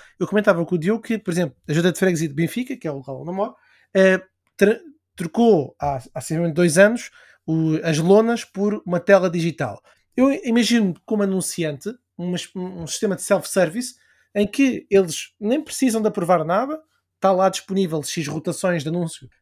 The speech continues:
por cada anunciante, pá, e era incrível. Eu acho que, eh, haver uma plataforma que controle isso,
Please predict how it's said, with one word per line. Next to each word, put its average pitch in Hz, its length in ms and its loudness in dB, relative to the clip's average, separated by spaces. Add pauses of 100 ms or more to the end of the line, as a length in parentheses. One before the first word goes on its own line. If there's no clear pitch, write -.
por 156 140 -10
cada 165 200 -4
anunciante, 233 580 -4 (160)
pá, 302 200 -2
e 170 240 4
era 208 120 6
incrível. 220 840 0 (160)
Eu 185 60 0
acho - 180 -2
que, 202 280 -4 (420)
eh, 156 540 4
haver 160 180 6
uma 185 120 4
plataforma 165 640 2
que - 40 -20 (300)
controle 175 480 0
isso, - 200 -6